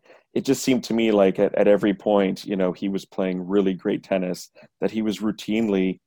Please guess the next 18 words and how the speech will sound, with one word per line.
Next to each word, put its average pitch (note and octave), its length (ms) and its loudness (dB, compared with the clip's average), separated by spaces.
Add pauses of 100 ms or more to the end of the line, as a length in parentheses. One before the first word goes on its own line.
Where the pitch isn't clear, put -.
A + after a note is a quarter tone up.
(280)
uh, F#2+ 160 4
or, G#2 220 2
or G#2+ 160 0
with G2 140 0
some A2+ 200 -2
sort G2+ 160 -6
of F2+ 60 -6
regularity, G2+ 580 2
I G2 60 -4
should G2 180 -10
say, F#2 300 -4 (240)
knocking G2+ 420 0
off F#2 220 0
some G2+ 260 -8 (160)
pretty A#2+ 240 0
big G#2 280 2
names, F#2+ 560 0 (320)
uh, F#2 420 2